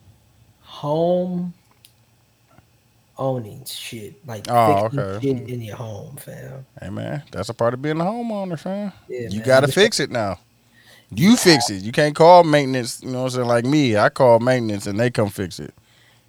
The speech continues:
Speaker 1: Man, listen. Cleaning gutters is the weakest thing.
Speaker 2: No, I'm, I agree. I, I bet it was. And you said it was raining?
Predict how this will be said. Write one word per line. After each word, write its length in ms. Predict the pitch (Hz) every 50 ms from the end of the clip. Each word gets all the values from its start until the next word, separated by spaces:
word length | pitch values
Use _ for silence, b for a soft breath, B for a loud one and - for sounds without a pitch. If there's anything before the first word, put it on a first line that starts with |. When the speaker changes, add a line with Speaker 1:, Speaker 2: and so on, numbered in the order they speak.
| - _ -
Speaker 1:
Man, 500 | 107 110 110 107 104 101 101 98 98 104
listen. 420 | 101 101 - - - 135 139 139 - _ _ _ _ _ _ _ _ _ _
Cleaning 300 | - 156 160 160 147 123
gutters 400 | 110 123 123 113 107 98 101 123
is 240 | 135 139 139 127 -
the 100 | - 98
weakest 720 | 92 95 104 117 123 127 120 - 117 110 - - - -
thing. 440 | - 120 117 110 107 107 98 104 110
Speaker 2:
No, 60 | 113
I'm, 360 | 117 95 95 139 214 220 190 -
I 200 | - 135 196 240
agree. 340 | 240 202 226 320 339 294 175
I, 160 | 175 233 262 175 -
I 140 | - 170
bet 240 | 214 180 180 262 339
it 80 | 330 320
was. 400 | 339 370 370 339 226 135 117 113
And 180 | 101 147 180
you 60 | 214 226
said 180 | - 190 196
it 60 | 196
was 160 | 190 190 165 170
raining? 420 | 170 190 226 247 247 247 262 233